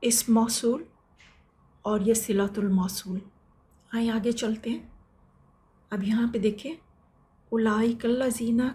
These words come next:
कफ़रू बिआयाति रब्बिहिम। अब यहाँ पे उलाई का ये मुब्तदा है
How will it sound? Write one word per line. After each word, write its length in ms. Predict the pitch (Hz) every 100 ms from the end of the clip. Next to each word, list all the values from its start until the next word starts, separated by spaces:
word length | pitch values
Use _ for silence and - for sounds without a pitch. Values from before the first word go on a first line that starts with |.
| -
कफ़रू 440 | 202 202 233 247 302 - _ _ -
बिआयाति 880 | 220 220 - 220 214 214 220 220 247
रब्बिहिम। 680 | 208 190 180 202 - 180 190 - - _ _ _ _ - _ -
अब 160 | 202
यहाँ 280 | 214 208 254
पे 160 | 254 254 -
उलाई 500 | 214 208 196 233 285
का 160 | - 202 214 - _ _ - - - - -
ये 160 | 208 214
मुब्तदा 480 | 202 - 233 226 254
है 180 | 294